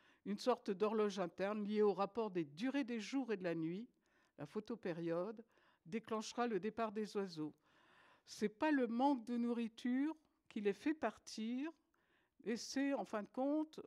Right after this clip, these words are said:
la durée du jour qui diminue. Bon, ça coïncide également,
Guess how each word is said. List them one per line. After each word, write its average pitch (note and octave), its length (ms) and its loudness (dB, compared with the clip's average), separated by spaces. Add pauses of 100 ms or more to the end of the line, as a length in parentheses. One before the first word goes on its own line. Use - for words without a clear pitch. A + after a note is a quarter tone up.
(120)
la F#3 400 -2
durée B3+ 520 0
du A#3+ 200 -2
jour C4+ 320 -2
qui B3 140 -2
diminue. G#3+ 520 -2 (800)
Bon, D#3 220 -2
ça - 240 -2
coïncide F#3 600 0
également, E3 600 -2